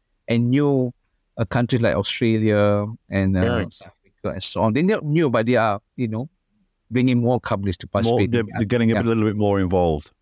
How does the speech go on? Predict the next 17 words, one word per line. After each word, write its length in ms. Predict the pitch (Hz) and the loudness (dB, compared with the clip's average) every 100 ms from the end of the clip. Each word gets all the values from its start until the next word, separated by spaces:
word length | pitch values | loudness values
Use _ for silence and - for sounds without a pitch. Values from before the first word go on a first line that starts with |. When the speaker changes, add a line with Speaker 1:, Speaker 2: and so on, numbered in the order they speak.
| - | -4
Speaker 1:
That 80 | 160 | 0
Speaker 2:
Right. 60 | |
Speaker 1:
means 100 | 196 | 0
shows 400 | - - 180 170 | -2 -2 0 -2
that, 220 | - 139 - | -2 -2 -2
uh, 200 | 135 123 | 0 0
Mihas 440 | 120 120 139 123 - | 0 -2 -2 -2 -4
is, 200 | 117 - - | -10 -10 -10
is 140 | 113 | -6
the 100 | 120 | -2
right 220 | 127 95 | 0 0
place 140 | 117 107 | -2 -2
for 120 | 104 | -2
them 160 | 104 - | -4 -2
to 100 | 127 | -2
be 140 | 117 | 0
Speaker 2:
Yeah. 340 | 113 110 117 | 2 2 2